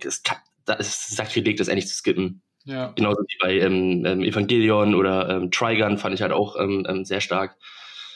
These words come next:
Speaker 1: Ähm, aber jetzt halt bei dem, pff, es war halt sehr poppig, sehr bunt. Passt ja irgendwie auch so ein bisschen zu, zu, zu dem, zu dem Artstyle, finde ich, so von dem Anime oder so ein bisschen von,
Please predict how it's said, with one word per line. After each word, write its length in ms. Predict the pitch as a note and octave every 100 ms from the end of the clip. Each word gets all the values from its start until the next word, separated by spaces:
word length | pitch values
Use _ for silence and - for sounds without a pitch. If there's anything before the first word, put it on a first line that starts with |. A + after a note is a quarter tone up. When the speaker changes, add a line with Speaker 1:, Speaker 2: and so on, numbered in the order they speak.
| - _ _ -
Speaker 1:
Ähm, 1080 | G#2 G2+ G2+ G2+ G2 G2 G2 G2 G2+ G2+ - -
aber 160 | A2
jetzt 180 | A#2 A#2
halt 140 | B2 A#2+
bei 100 | A#2
dem, 500 | B2+ C3+ C3 A#2+ -
pff, 320 | - - -
es 240 | - - -
war 100 | A2
halt 260 | A#2+ - _ _ -
sehr 240 | - B2
poppig, 460 | B2 F3+ F3 D3+ -
sehr 120 | B2+
bunt. 540 | A2+ D#3+ F3 - - _ _ _ _ _ _ -
Passt 260 | D3+ F3
ja 80 | D#3
irgendwie 260 | C#3 C#3+ B2+
auch 140 | B2+
so 120 | -
ein 80 | A#2
bisschen 280 | C3 C3+ A#2+
zu, 220 | A#2 A2
zu, 160 | A2 G#2+
zu 140 | -
dem, 140 | G2+ G2
zu 80 | G2+
dem 80 | F#2+
Artstyle, 380 | G2+ F3 D#3
finde 180 | D3 D3
ich, 80 | C#3+
so 80 | C3+
von 120 | B2
dem 100 | G#2
Anime 280 | C3+ D3 C#3
oder 120 | G#2
so 140 | G2 G2
ein 40 |
bisschen 380 | - G2+ G#2 F#2+
von, 420 | G2+ G2 G2 G2